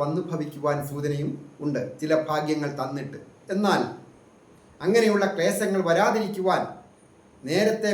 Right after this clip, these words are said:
മുതൽ, ഇപ്പോൾ മുതൽ, അതായത് ശനി ഭഗവാനെ പ്രാർത്ഥിക്കുകയും ശനിയാഴ്ച വ്രതാനുഷ്ഠാനങ്ങൾ എടുക്കുകയും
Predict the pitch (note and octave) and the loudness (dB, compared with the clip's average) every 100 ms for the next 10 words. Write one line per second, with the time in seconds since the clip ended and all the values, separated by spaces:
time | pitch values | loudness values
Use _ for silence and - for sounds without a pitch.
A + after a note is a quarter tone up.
0 | F#3 F3 D#3 - - - G3 G3 F3 F3 | 0 0 0 -2 -14 -10 0 2 2 0
1 | D#3+ - - - - - - - - E3 | -2 -2 -10 -20 -20 -20 -20 -20 -8 2
2 | E3+ F#3 D#3+ - G3 G#3+ G#3 - E3 E3+ | 2 2 0 0 0 0 -2 -6 -4 -2
3 | F3+ F3+ E3+ E3 D#3+ D#3+ F#3 F3+ E3+ F3 | 0 0 -2 -2 -2 -2 -4 -6 -6 -6
4 | F3+ - - - - _ - - - _ | -8 -14 -20 -20 -20 _ -20 -20 -20 _
5 | _ - F#3+ A3 G3+ F#3+ F#3 F3+ D#3 D#3+ | _ 0 2 4 4 4 2 2 2 4
6 | F#3+ G3+ F#3 G3+ F#3+ F#3 F3+ F3 F3 F3 | 4 2 0 -2 -2 -2 -2 -4 -6 -8
7 | F3+ | -8